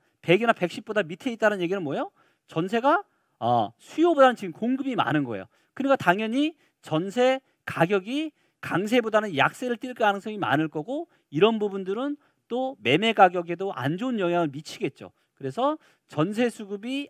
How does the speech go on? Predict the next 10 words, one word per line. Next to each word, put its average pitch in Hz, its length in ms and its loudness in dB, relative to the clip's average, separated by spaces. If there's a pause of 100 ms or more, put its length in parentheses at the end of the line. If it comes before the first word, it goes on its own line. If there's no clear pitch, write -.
안 147 260 -2
좋을 277 220 -2
때 233 120 -6
투자하시면 202 800 -4 (280)
투자 240 240 -4
실패 277 300 -2
가능성이 185 400 0
높-, 120 220 -12 (160)
높아지는 156 460 -2
거고요. 170 380 -6